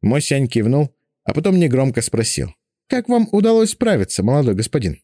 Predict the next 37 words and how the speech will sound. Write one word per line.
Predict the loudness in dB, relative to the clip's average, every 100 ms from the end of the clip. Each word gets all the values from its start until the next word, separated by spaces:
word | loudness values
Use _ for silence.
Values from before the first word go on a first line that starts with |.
| _
Расскажите, | -4 0 2 0 0
пожалуйста. | 0 0 0 -4 -12 _ _ _
Может, | 0 2 2 2
ваш | 2 2
опыт | 0 0 -2
поможет | 0 2 2 2 2
ребятам?" | 0 0 -4 -8 _ _ _ _ -8
Я | -2 0
не | 0
знал, | 0 2 0 0
как | -4
сказать | -4 -4 -2 -2
Мосяню, | -2 -4 -2 0 -2
чтобы | -4 -4 -2
никто, | 0 0 -4
кроме | -2 0 2
него, | 2 2
не | 2
догадался. | 0 -2 -2 -6 -8 -14 _ _ _ -4
Ведь | -2 0
о | 2
духовном | 0 2 2 2 2
кольце | 0 -2 0 0
никто, | 0 -2 -2 -2
кроме | -2 -2 0
него, | 0 2
не | 2
знает, | 2 0 -4 -10 _ _
поэтому | -2 0 0
решил | 0 0 -2
ограничиться | -2 -2 0 0 -2 -4 -4
намёком. | 0 0 0 -4 -14 -20 _ _ _ _ _ _
"Это | -4 -2 0
вряд | 0 2 0 0
ли", | -4 -6 _ -10
сказал | -6 -4
я. | -4